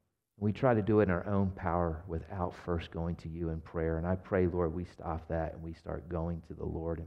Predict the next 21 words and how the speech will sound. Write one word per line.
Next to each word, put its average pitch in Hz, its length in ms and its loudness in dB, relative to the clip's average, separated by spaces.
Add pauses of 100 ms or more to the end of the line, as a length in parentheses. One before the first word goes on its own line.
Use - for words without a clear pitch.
(100)
prayer. - 340 -20 (2500)
Taking 98 320 4
every 98 400 2
request. 78 680 -4 (640)
And 90 80 -4
if 92 140 0
it's 107 160 2
not 110 220 4
in 107 80 -4
your 107 160 4
will, 113 240 6
change 113 400 0
it, - 100 -6
Lord. 78 220 -8 (1700)
Let 90 120 2
it 85 60 2
always 87 340 2
be 76 140 -10
for 78 140 -18
your 80 140 -10
glory. 73 440 -10